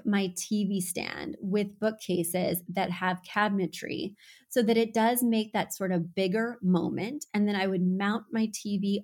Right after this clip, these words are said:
on the wall. And then on either side, I love the idea of doing a wing back that's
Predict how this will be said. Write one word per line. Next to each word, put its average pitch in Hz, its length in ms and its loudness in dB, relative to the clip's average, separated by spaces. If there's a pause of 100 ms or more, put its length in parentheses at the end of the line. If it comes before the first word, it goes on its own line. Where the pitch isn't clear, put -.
on 190 320 2
the 269 120 -2
wall. 220 520 -4 (400)
And 311 100 10
then 320 120 8
on 285 80 0
either 294 400 0
side, 285 640 0
I 247 80 0
love 254 400 -2
the 339 100 2
idea 208 460 0
of 180 160 0
doing 196 260 -2
a 190 80 0
wing 190 420 2
back 180 380 0 (140)
that's 190 200 -4